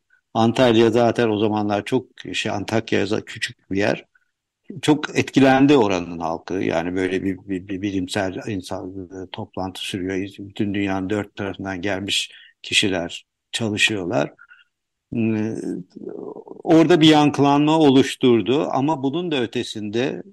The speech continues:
toplantının son günü valilikte büyük bir halka açık toplantı yapıldı.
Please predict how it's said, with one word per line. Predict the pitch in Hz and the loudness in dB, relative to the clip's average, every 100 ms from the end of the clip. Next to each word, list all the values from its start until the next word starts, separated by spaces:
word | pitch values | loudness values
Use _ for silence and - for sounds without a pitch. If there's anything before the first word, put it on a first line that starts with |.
| _ | _
toplantının | - 131 - 143 139 131 131 | -2 -2 2 0 0 0 0
son | 123 - 156 156 | 0 2 2 4
günü | 117 110 131 170 _ _ _ - | 2 2 -2 -6 _ _ _ -10
valilikte | 104 120 131 131 139 - 160 135 | 0 4 6 4 0 0 -2 0
büyük | 131 151 151 | 0 0 0
bir | 135 131 - - _ _ _ _ _ - | 0 0 -4 -20 _ _ _ _ _ -8
halka | 120 123 165 | -4 -2 -2
açık | 143 131 - | -2 -4 -6
toplantı | 120 - 113 104 - | -6 -2 -4 -4 -4
yapıldı. | 95 - - - | -4 -6 -12 -14